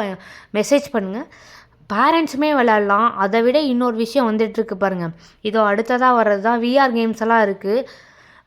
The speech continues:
இங்க பாருங்க, பயங்கர எக்ஸ்பீரியன்ஸாக இருந்துச்சு. அது மாதிரி கார் ரேஸு பசங்க விளையாடுவாங்கல்ல, செமையா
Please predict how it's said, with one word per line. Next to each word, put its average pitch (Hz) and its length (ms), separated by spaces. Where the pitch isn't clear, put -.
இங்க 214 220
பாருங்க, 196 220
பயங்கர 214 400
எக்ஸ்பீரியன்ஸாக 214 520
இருந்துச்சு. 196 320
அது 226 120
மாதிரி 226 140
கார் 247 300
ரேஸு 208 400
பசங்க 220 300
விளையாடுவாங்கல்ல, 190 560
செமையா 220 360